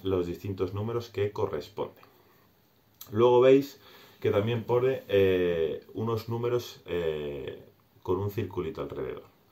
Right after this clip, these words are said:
Eso cuando vais en un pentagrama, en cualquier pentagrama, que tenéis números y están rodeados por un circulito, eso no se refiere a que podría ser, em,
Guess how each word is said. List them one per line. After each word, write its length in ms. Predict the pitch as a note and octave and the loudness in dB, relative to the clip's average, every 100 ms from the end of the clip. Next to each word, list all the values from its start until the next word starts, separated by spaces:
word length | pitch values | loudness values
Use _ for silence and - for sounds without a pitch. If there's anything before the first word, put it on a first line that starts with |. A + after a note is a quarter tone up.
| - - - - | -20 -20 -12 0
Eso 300 | A#2+ - B2 | 2 4 2
cuando 240 | G#2+ G2 | 4 4
vais 200 | G#2 A#2+ | 4 2
en 80 | C3+ | 0
un 120 | B2+ | 0
pentagrama, 540 | A#2+ A#2 G#2+ F2+ D#2+ D#2+ | -2 0 0 -2 -2 -6
en 40 | |
cualquier 380 | F2 E2 - G#2+ | -4 -4 -2 0
pentagrama, 600 | A2 G2+ F2+ D#2 C#2+ - - - - _ - | 0 -2 -2 -4 -4 -8 -16 -20 -20 _ 0
que 260 | G2+ F2 - - - _ | 2 2 -2 -20 -20 _
tenéis 520 | - G2+ G#2 F#2+ - - | 0 2 0 -4 -8 -12
números 520 | F#2 A2 A2 F2 - - | -4 -2 0 -2 -4 -2
y 100 | F#2 | -2
están 500 | F2 - G#2+ F#2 - - _ | -2 -2 -2 -2 -8 -20 _
rodeados 600 | - F#2 E2+ F#2+ A2 G#2+ | -6 -2 0 0 0 -2
por 160 | - D#2 | -4 -6
un 100 | E2+ | -6
circulito, 640 | G#2+ G2+ A2 B2+ - - - - - - - | -8 -6 -4 -4 -4 -8 -12 -20 -20 -8 0
eso 240 | A#2+ C#3+ | 0 2
no 100 | C3 | -2
se 140 | B2 | 0
refiere 640 | C3 A#2 - A#2+ B2+ - - | 0 0 2 4 4 0 -2
a 380 | G2 A2 - - _ _ _ _ _ _ _ _ - | 0 0 -2 -12 _ _ _ _ _ _ _ _ -10
que 100 | E2+ | -6
podría 440 | - D#2 F2+ F#2 | -2 0 0 0
ser, 280 | - G#2+ - - | -4 -6 -6 -10
em, 680 | - E2+ D2+ D2 C#2+ C#2 D2 | -8 -6 -6 -8 -12 -14 -18